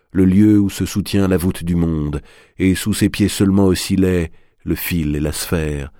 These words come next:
de l'un à l'autre pôle, sans repos, avec la terre qui s'échappait sous eux, montrant toujours un continent nouveau. Et la sphère ne savait pas indiquer, ou jamais ne le saurait,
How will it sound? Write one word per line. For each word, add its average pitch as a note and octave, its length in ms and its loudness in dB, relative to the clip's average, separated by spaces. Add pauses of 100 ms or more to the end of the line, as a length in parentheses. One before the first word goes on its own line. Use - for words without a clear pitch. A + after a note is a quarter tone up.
(200)
de E2+ 80 0
l'un E2 200 2
à - 20 0
l'autre E2+ 260 0
pôle, D#2 340 -2
sans F2 200 -2
repos, E2 400 -2 (180)
avec E2 280 -2
la E2 80 0
terre - 280 -2
qui E2 100 -6
s'échappait E2 420 -4
sous D#2 280 -4
eux, D2+ 180 -2 (360)
montrant F#2+ 340 -2
toujours F#2+ 320 -2
un G2 80 0
continent F#2 440 0
nouveau. D#2 440 -4 (840)
Et - 60 -6
la F2 100 -2
sphère F#2 360 -2
ne F#2 80 -2
savait F2+ 280 -2
pas F2 260 -2
indiquer, E2+ 540 -4 (380)
ou E2 160 -2
jamais E2 300 0
ne D#2+ 80 0
le D#2 80 -2
saurait, D2 460 -4